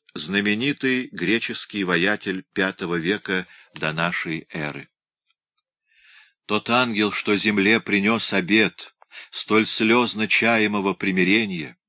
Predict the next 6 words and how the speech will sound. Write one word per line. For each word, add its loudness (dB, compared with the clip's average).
и 0
с -2
неба 2
вековечный 4
снял 0
завет, -2